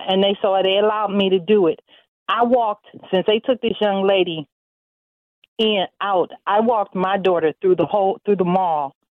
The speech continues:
back out to the car to let her know, "You don't represent me like that. You don't, uh, you wanna be, emb-, you embarrass me. Now I get to embarrass you." And I walked her all the way out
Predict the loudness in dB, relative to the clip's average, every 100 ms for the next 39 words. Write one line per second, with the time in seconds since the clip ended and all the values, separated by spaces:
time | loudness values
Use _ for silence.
0 | _ _ -6 -4 -2 -2 -4 -4 -8 -6
1 | -6 -8 -10 -20 _ _ _ _ _ _
2 | _ _ _ -20 -20 -4 0 0 0 0
3 | 0 0 0 -2 -4 -4 -2 -2 -4 -8
4 | _ _ _ _ -4 -2 -2 -2 -2 -2
5 | _ -4 -2 0 -2 -4 -2 -2 -4 -14
6 | -6 -4 -4 -10 _ _ _ _ -4 -2
7 | 0 2 2 2 -2 0 0 -2 -4 -4
8 | -2 0 2 0 0 -2 -2 -2 -4 _
9 | -6 -4 -6 -4 -4 -2 -4 0 -2 -2
10 | -4 -8 -10 -14 _ _ _ _ _ _
11 | _ _ -6 -4 -2 -2 -2 -4 -2 -2
12 | -4 _ -4 0 0 0 -2 -4 -4 -8